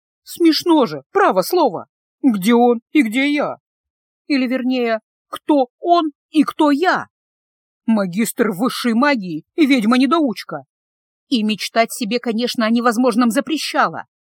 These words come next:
надеясь, что выучусь и уеду так далеко, чтобы никогда не видеть и не встречаться.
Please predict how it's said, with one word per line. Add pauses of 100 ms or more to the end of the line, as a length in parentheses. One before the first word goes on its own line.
надеясь,
что
выучусь
и
уеду
так
далеко, (240)
чтобы
никогда
не
видеть
и
не
встречаться.